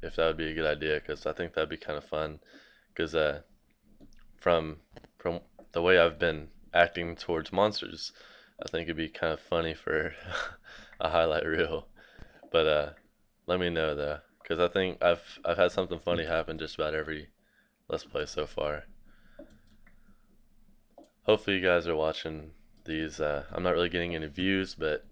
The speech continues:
Let's Plays kinda takes a little while to get, to get an audience, 'cause usually it's that same audience that,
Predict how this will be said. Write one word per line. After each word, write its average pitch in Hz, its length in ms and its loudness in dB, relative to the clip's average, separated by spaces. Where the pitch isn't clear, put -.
Let's 85 200 2
Plays 82 300 0
kinda 78 300 -6
takes - 260 -8
a 82 40 -4
little 76 140 -2
while 76 220 4
to 76 80 -6
get, 76 220 -6
to - 120 -20
get 78 160 -2
an 78 120 -2
audience, 78 640 -2
'cause 82 160 -4
usually 87 300 -2
it's - 120 -10
that 85 160 4
same 85 300 0
audience 82 380 2
that, 78 240 0